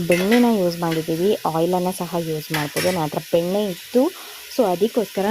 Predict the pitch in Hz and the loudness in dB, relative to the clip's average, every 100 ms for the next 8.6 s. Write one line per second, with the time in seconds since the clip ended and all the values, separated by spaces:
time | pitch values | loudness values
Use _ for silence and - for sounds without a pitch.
0 | 220 170 175 175 175 160 170 180 170 160 | 0 0 0 0 0 -2 0 0 0 -2
1 | - - 196 262 185 190 180 170 170 165 | -6 -4 -2 -2 -2 -4 -4 -2 -2 -2
2 | 196 208 165 165 - - 160 170 170 180 | -2 -2 -2 -4 -4 -2 0 0 0 2
3 | 277 285 - - - - 165 156 196 185 | 0 0 -16 -16 -12 -2 0 2 0 0
4 | 170 165 170 160 151 147 240 208 208 226 | 0 0 -2 -2 -2 -2 -2 -2 0 2
5 | 220 202 196 185 185 185 247 233 208 202 | 2 0 -2 -2 -2 0 0 0 0 -2
6 | 208 196 208 - - - - - - - | -2 -2 -2 -4 -14 -16 -8 -8 -6 -4
7 | 262 262 277 - - - - - 208 180 | 2 2 0 -8 -14 -16 -16 -6 2 2
8 | 175 170 160 156 - | 2 0 -2 -4 -6